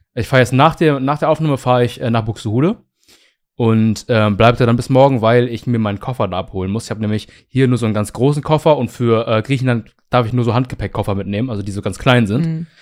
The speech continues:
Speaker 1: Und, äh, die hab ich nicht hier, deswegen muss ich zurück nach Buxtehude, verbringe dann einen Tag und dann, ähm, fahr ich morgen wieder zurück. Ähm, genau, also ich fahr jetzt, nachdem, weiß ich nicht, sobald die Aufnahme vorbei ist, geh ich noch mal kurz duschen, dann fahr ich los und dann, ähm,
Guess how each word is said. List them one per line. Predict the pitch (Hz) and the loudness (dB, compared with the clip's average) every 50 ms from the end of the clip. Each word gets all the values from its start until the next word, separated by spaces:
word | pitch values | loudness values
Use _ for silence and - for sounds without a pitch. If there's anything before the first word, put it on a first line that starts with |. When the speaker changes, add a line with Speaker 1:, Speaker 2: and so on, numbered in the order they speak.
| _ _ _ _ - - | _ _ _ _ -12 -4
Speaker 1:
Und, | - 117 117 113 110 110 110 - | 0 0 2 2 2 0 -2 -2
äh, | 123 113 | -4 -4
die | 107 110 117 | -2 -2 -2
hab | 127 127 | 0 0
ich | 120 - | -2 -4
nicht | 113 - | -6 -6
hier, | - 156 143 | 0 0 0
deswegen | 127 110 120 117 | 0 2 0 0
muss | 117 117 110 - - | 0 0 -2 -6 -10
ich | 117 | -10
zurück | - 135 139 131 | -8 -8 -6 -6
nach | 107 | -6
Buxtehude, | 101 117 107 - 151 147 139 | -8 -8 -6 -6 -6 -6 -4
verbringe | - 120 - 135 143 | -6 -6 -4 -2 -2
dann | 135 127 | 0 0
einen | 127 123 | -2 -2
Tag | - 127 123 123 - - _ _ _ _ _ _ _ - | -2 -2 -4 -4 -6 -18 _ _ _ _ _ _ _ -6
und | - 113 107 117 | -4 -2 0 2
dann, | 110 107 107 107 104 117 - | 2 2 2 2 0 -2 -4
ähm, | - 107 104 104 104 101 104 104 - - _ _ _ _ _ _ _ _ _ - - - | -4 -2 -2 0 0 0 -2 -2 -4 -8 _ _ _ _ _ _ _ _ _ -20 -16 -8
fahr | - 139 127 | -2 -2 0
ich | 113 101 | 0 0
morgen | 113 113 113 113 110 | 0 0 0 0 0
wieder | 110 107 104 | 0 -2 -2
zurück. | - 117 101 123 170 - - _ _ _ _ _ _ _ _ _ - | -2 0 0 0 0 -2 -4 _ _ _ _ _ _ _ _ _ -2
Ähm, | 117 107 104 104 104 104 101 101 101 101 107 104 _ _ _ _ _ _ _ - | 0 2 2 4 2 2 2 0 0 -2 -2 -6 _ _ _ _ _ _ _ -4
genau, | - 113 101 98 98 | -2 0 0 0 -2
also | 95 98 95 | -4 -6 -8
ich | 98 - | -8 -6
fahr | - 110 | -4 -4
jetzt, | 104 95 - - - - _ _ _ - | -4 -4 -6 -12 -20 -20 _ _ _ -14
nachdem, | - - 113 98 - - - - - - | -10 -8 -6 -6 -8 -10 -14 -20 -20 -18
weiß | - 98 92 | -14 -12 -10
ich | 92 | -10
nicht, | 92 92 - - _ _ _ _ _ _ _ _ _ _ | -10 -12 -14 -16 _ _ _ _ _ _ _ _ _ _
sobald | _ _ - 110 110 104 | _ _ -2 -2 -2 0
die | 110 | 0
Aufnahme | 101 101 107 104 98 | -2 -2 -2 -2 -2
vorbei | - 98 110 113 | 0 2 2 2
ist, | 113 - | 2 0
geh | - 110 | -2 -4
ich | |
noch | 107 104 | -2 -2
mal | 98 | -2
kurz | - 110 - - | -4 -6 -8 -2
duschen, | - 139 135 - 127 | -2 -2 -2 -2 -4
dann | 110 104 | -4 -4
fahr | 95 110 101 | -2 -2 -2
ich | 98 | 0
los | 110 131 160 175 - - _ _ _ _ - - - - - - | 2 0 0 0 -2 -8 _ _ _ _ -20 -20 -18 -18 -14 -6
und | - 113 107 107 | -4 -2 0 2
dann, | 104 104 104 101 101 101 104 104 _ - | 2 2 2 0 -2 -4 -6 -8 _ -12
ähm, | 98 98 95 92 95 92 92 90 | -8 -6 -6 -6 -6 -6 -8 -10